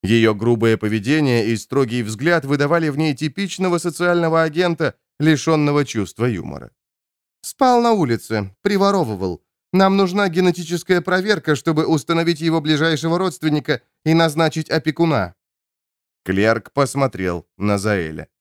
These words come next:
Одежда мальчика была изношенной и потёртой, а лицо угрюмым. "Что же, хорошо". Клерк взял со стола несколько цветных форм и протянул ей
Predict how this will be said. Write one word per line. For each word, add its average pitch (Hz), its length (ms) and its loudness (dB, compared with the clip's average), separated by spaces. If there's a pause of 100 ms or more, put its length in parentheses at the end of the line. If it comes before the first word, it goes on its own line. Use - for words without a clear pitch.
(340)
Одежда 175 480 2
мальчика 185 460 0
была 165 280 2
изношенной 147 680 0
и 139 120 -2
потёртой, 139 640 -2 (220)
а 165 100 0
лицо 156 400 2
угрюмым. 85 640 -6 (1000)
"Что 208 380 0
же, 131 200 -2
хорошо". 127 720 0 (460)
Клерк 117 400 2
взял 107 360 0
со 107 140 -4
стола 113 380 2
несколько 113 480 -2
цветных 107 480 -4
форм 139 320 2
и 135 140 -2
протянул 120 500 -2
ей 107 180 -2